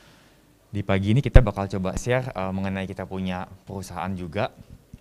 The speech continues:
Dan sebelum kita mulai, saya mau coba juga kenalkan kita punya tim di sini. Ada tiga orang, saya sendiri, Indra sebagai direktur di Farley, yang kedua Pak Praditya di belakang, beliau sales retail yang di Jawa Timur, yang ketiga Pak Felix,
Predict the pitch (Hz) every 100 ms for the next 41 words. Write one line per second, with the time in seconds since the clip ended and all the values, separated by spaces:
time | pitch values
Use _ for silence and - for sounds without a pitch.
0 | - - 104 101 95 95 101 107 104 98
1 | 101 110 135 127 - 120 110 107 98 95
2 | - 92 90 92 92 92 117 120 104 95
3 | 98 92 110 101 92 95 117 147 - -
4 | - - - 98 98 90 98 92 104 131
5 | 147 131 95 - 101 101 143 156 - 104
6 | 95 104 135 - 113 - 87 90 95 95
7 | 95 - - - - - - 95 110 98
8 | 98 92 92 120 151 156 110 95 98 104
9 | 123 - - 101 95 92 120 107 90 90
10 | - 123 143 - - - - - - 90
11 | 90 127 113 101 101 98 101 98 87 90
12 | 92 92 98 135 160 - - - - -
13 | - _ 95 98 101 117 - 98 104 101